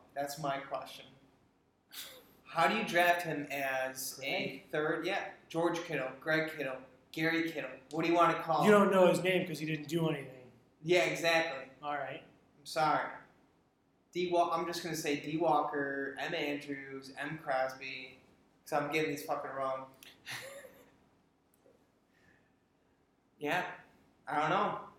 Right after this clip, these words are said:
Speaker 1: I, I, it's like I couldn't. The, the reasoning was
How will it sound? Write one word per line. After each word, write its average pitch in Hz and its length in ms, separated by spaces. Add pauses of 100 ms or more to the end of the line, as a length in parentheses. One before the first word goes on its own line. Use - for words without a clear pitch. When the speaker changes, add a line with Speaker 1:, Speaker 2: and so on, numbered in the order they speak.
(220)
Speaker 1:
I, 147 100
I, 160 400
it's 185 240
like 180 440
I 156 100
couldn't. 180 720
The, 165 200 (260)
the 151 120
reasoning 196 560
was 151 260